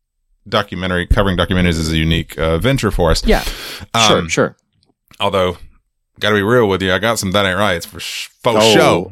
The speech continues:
Speaker 2: I,
Speaker 1: Riri.
Speaker 2: I got, I got a
Speaker 1: Um,
Speaker 2: list. <laughs>
Speaker 1: <laughs>
Speaker 2: Yes.
Speaker 1: Yeah, I know you do. Um, but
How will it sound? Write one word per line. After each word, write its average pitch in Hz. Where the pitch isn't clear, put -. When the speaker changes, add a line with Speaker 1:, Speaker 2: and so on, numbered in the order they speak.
Speaker 2:
I, 95
Speaker 1:
Riri. 92
Speaker 2:
I -
got, 107
I 95
got 95
a 87
Speaker 1:
Um, 85
Speaker 2:
list. 95
<laughs> -
Speaker 1:
<laughs> -
Speaker 2:
Yes. 113
Speaker 1:
Yeah, 101
I 98
know 101
you 127
do. 87
Um, 95
but 101